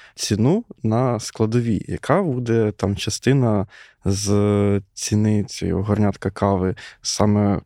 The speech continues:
зерна кавового, яка частка буде йти там на обсмажку, на те, щоб його приготувати, на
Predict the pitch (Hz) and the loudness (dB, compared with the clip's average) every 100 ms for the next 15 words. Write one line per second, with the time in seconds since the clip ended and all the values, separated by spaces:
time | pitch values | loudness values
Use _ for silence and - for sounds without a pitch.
0 | - 110 107 123 110 101 98 - 110 113 | -4 0 4 4 2 0 -2 0 2 2
1 | 110 107 104 - 131 - 110 110 - 107 | 0 0 -2 0 -2 0 -2 -2 -2 -2
2 | 104 107 98 95 113 - 110 - 90 101 | 0 0 0 0 -4 -2 -2 -2 -2 0
3 | 113 - - 107 107 - - 110 104 104 | 0 -2 -2 0 0 -2 -2 0 2 2
4 | 107 107 - 107 - - 110 - 110 110 | 0 -2 0 -2 0 0 0 2 2 2
5 | - 107 104 104 - 110 110 104 101 104 | 2 2 2 0 -2 -2 0 0 0 0
6 | 101 | 0